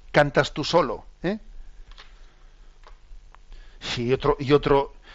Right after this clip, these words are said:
y otro indicio también, ¿no?, de esta gran epidemia de la soledad, ¿eh?, que también, por cierto, se re-, se publicó un reportaje en La Vanguardia sobre este mismo tema,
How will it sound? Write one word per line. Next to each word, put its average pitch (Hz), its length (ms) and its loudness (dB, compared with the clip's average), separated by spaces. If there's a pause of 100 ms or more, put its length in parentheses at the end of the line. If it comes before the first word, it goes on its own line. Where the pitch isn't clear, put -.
(140)
y 131 100 2
otro 143 300 6
indicio 143 580 2
también, 135 360 4
¿no?, 139 120 4
de 135 100 4
esta 131 200 4
gran 139 180 4
epidemia 131 560 2
de 123 80 4
la 123 100 2
soledad, 151 540 4 (240)
¿eh?, 170 180 -2 (640)
que - 80 -4
también, 131 220 0
por 127 140 -2
cierto, 135 280 2
se 127 140 -4
re-, 123 220 -4
se 127 200 -2
publicó 127 540 2 (360)
un 143 360 2
reportaje 135 1040 0
en 127 100 0
La 120 120 2
Vanguardia 120 640 2
sobre 127 240 -4
este 135 180 -2
mismo 139 300 0
tema, 147 420 4